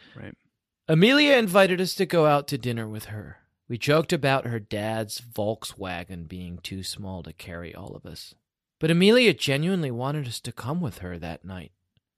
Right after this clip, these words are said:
Speaker 2: I looked at Doctor Reese and shivered. "Do you think if we'd gone, we would have been in that accident?" "Tanner, Marianne was supposed to be in that car."
Speaker 1: Okay, I get it. And
Speaker 2: Marianne
Speaker 1: you,
Speaker 2: was
Speaker 1: you
Speaker 2: supposed to
Speaker 1: subscribe
Speaker 2: be.
Speaker 1: to the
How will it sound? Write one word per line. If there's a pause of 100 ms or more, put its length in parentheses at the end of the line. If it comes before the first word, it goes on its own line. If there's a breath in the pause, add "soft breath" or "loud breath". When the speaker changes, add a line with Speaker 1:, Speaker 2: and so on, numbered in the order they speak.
Speaker 2:
I
looked
at
Doctor
Reese
and
shivered. (560)
"Do
you
think
if
we'd
gone, (460)
we
would
have
been
in
that
accident?" (420)
"Tanner,
Marianne
was
supposed
to
be
in
that
car." (800)
Speaker 1:
Okay,
I
get
it. (180)
And
Speaker 2:
Marianne (140)
Speaker 1:
you,
Speaker 2:
was
Speaker 1:
you (120)
Speaker 2:
supposed
to (260)
Speaker 1:
subscribe
Speaker 2:
be.
Speaker 1:
to
the